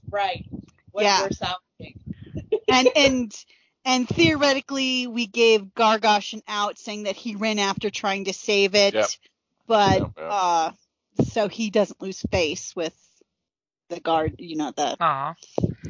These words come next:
Speaker 2: as well.
Speaker 4: And more importantly,
Speaker 3: Thanks.
Speaker 4: none of the, the rogues could, uh, tell the watch that you're working with a pirate.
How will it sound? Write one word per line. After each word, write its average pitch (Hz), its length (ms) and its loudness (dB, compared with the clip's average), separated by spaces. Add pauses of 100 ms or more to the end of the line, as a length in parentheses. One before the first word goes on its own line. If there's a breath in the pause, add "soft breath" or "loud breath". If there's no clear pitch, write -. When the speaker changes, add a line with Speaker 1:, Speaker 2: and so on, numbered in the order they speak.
Speaker 2:
as 180 180 -6
well. 160 100 2
Speaker 4:
And 135 160 4
more 208 160 4
importantly, 196 520 0
Speaker 3:
Thanks. 190 100 0 (160)
Speaker 4:
none 180 80 0
of 156 100 -10
the, 165 420 -16
the 160 240 -14
rogues 170 440 -4 (100)
could, 165 320 -10
uh, 147 320 -2
tell 175 220 -4
the 156 80 -10
watch 151 500 -2
that 139 220 -8
you're 202 220 -8
working 247 320 4
with 214 140 -4
a 208 60 -10
pirate. 269 520 0